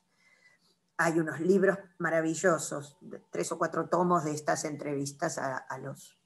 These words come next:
ex esclavos, digamos. A quienes, si no le preguntan, no va a haber nunca un esclavo que hable de la esclavitud que la vivió, porque no la va a escribir.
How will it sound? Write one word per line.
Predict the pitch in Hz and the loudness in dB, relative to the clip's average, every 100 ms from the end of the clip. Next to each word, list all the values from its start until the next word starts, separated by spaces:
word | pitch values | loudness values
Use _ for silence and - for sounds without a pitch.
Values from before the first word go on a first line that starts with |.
| _ - | _ -8
ex | 156 - | -6 -4
esclavos, | 156 - - 139 - 143 - | -6 -6 -8 -4 -4 -8 -14
digamos. | 139 - _ _ - - - - | -18 -20 _ _ -20 -20 -18 4
A | 208 208 | 4 6
quienes, | 311 277 202 208 | 6 6 6 4
si | - 180 | 2 4
no | 254 | 6
le | 330 | 4
preguntan, | 240 185 165 156 156 156 170 - - | 4 4 4 -2 -4 -4 -4 -6 4
no | 302 | 8
va | |
a | 285 | 10
haber | 294 262 | 8 8
nunca | 381 359 190 | 4 4 2
un | 165 | 2
esclavo | 139 - 170 156 156 | 0 0 4 4 2
que | 160 | 0
hable | 160 160 | 0 0
de | 156 | 0
la | 156 | -4
esclavitud | - 151 156 156 | -4 -2 -2 -2
que | 165 | -2
la | 160 | -2
vivió, | 151 151 156 156 147 147 | 0 2 4 4 2 -2
porque | 156 185 | -4 2
no | 208 | 4
la | 233 | 6
va | 233 | 4
a | |
escribir. | - 214 185 240 | 2 0 2 4